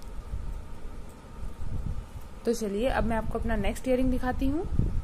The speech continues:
ये देखिए इसे भी मैंने मीशो से मंगाया है और ये देखिए ये भी काफ़ी ज़्यादा beautiful है, ये इस तरह से है।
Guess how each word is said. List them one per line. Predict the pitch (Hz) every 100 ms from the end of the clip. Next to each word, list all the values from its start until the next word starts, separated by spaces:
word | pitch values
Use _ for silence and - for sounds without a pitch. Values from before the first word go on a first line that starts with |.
| - - 220
ये |
देखिए | 247 247 - 269
इसे | 233 208 -
भी | 233
मैंने | 247 247 247
मीशो | 226 - -
से | 254
मंगाया | 254 254 247 262
है | 269 330 403 - - - - - - - - - - - - - - - - - - - - - - - - - - - - - - - - - - - - -
और | 190
ये | 190
देखिए | 214 220 - 269
ये | 285 220
भी | 214
काफ़ी | 214 208 226
ज़्यादा | 208 208
beautiful | 208 196 190 233 226
है, | 247 359 - - - - - - - - -
ये | 202
इस | 208 202 214
तरह | 240 226
से | 233 240
है। | 220 233 311 -